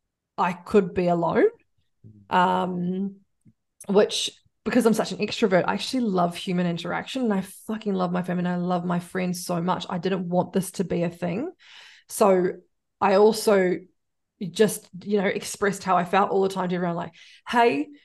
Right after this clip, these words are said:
I've got an insecurity that's coming up that I'm gonna grow,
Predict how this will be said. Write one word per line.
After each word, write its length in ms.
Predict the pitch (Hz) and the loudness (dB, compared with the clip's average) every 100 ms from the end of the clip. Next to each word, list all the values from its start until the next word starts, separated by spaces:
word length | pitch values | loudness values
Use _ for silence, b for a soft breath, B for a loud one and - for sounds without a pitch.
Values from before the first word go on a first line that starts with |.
| _ | _
I've 220 | - - - | -20 -10 4
got 160 | 233 | 6
an 80 | 269 | 6
insecurity 580 | 269 262 - - 240 220 | 4 2 -4 0 2 4
that's 180 | 208 - | 2 2
coming 300 | 233 220 214 | 0 2 2
up 160 | 208 | 0
that 120 | 180 | 0
I'm 140 | 180 185 | 0 2
gonna 200 | 202 220 | 2 2
grow, 600 | 214 196 214 214 254 | 4 6 10 10 8